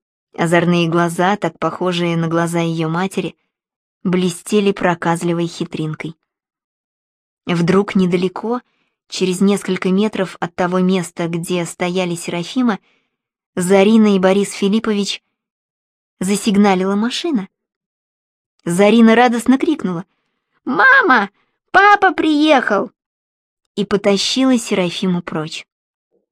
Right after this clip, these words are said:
Та оглянулась на врача, и улыбка озарила ее лицо. Борис Филиппович, подавшись в их сторону, смотрел, как Зарина и Серафима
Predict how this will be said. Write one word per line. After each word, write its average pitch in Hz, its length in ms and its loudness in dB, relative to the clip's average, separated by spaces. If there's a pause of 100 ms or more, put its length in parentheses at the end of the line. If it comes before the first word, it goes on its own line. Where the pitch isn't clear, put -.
(1000)
Та 190 180 4
оглянулась 190 560 2
на 185 80 0
врача, 185 500 0 (460)
и 190 160 2
улыбка 190 540 2
озарила 180 400 0
ее 175 340 -2
лицо. 185 460 -6 (800)
Борис 175 360 0
Филиппович, 175 640 -4 (580)
подавшись 180 680 -2
в 170 80 -2
их 165 100 -6
сторону, 185 540 -2 (640)
смотрел, 170 760 -2 (920)
как 175 180 -2
Зарина 180 560 0 (120)
и 175 60 -6
Серафима 185 800 -4